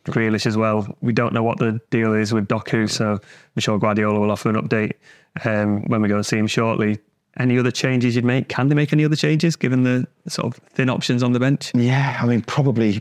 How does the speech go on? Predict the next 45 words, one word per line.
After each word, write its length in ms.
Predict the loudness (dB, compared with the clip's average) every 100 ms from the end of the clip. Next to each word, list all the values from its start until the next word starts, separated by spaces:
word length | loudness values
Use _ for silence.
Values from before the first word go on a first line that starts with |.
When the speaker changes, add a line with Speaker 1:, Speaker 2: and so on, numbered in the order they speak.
| -4
Speaker 2:
probably 360 | 0 0 2 2
not. 320 | 2 0 -4 -6
Like 140 | -2 -2
you 40 |
say, 140 | 0 2
I 40 |
mean, 120 | 0
Doku's 440 | 0 -2 0 0 0
the 120 | 2
only 220 | 2 2
one, 240 | 2 2
I 80 | 0
guess, 240 | 0 -2 0
injury-wise. 640 | 0 2 2 2 0 0
Speaker 1:
Maybe 180 | 0 0
Nathan 320 | 0 0 0
Ake, 160 | 0 0
he 180 | 0
didn't 220 | 2 0 0
play. 260 | 0 0
Speaker 2:
Person. 260 | 0 -4 -10 _ _ -4
Speaker 1:
He 140 | -2
could 140 | -2
come 100 | 0
in 100 | 0
for 80 | 0
Guardiola. 500 | 0 0 2 2 0 0
Speaker 2:
Ake 80 |
could 180 | 0 0
Speaker 1:
Wasn't 120 | 0
Speaker 2:
come 100 | 2
in 60 | 2
Speaker 1:
his 40 | 0
Speaker 2:
for 80 | 0
Speaker 1:
best. 80 | 2
Speaker 2:
Guardiola. 300 | 2 2 2
I 20 |
was 80 | 2
gonna 120 | 0
say, 180 | 2 0
I 60 | 0
di-, 180 | 0
I 160 | 0 0
didn't 220 | 2 0
think 320 | 0 0 0